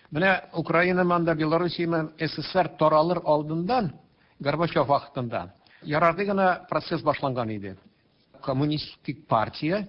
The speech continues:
үзе күтәргән иде, монда милли проблемаларны чишәргә кирәк дип. Һәм бөтен, э, автономияларга с-, союз республика итеп статус биреп күтәреп,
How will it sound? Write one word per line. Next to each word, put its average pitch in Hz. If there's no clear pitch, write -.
үзе 143
күтәргән 185
иде, 185
монда 131
милли 135
проблемаларны 156
чишәргә 156
кирәк 110
дип. 104
Һәм 190
бөтен, 208
э, 127
автономияларга 165
с-, -
союз 165
республика 139
итеп 127
статус -
биреп 180
күтәреп, 190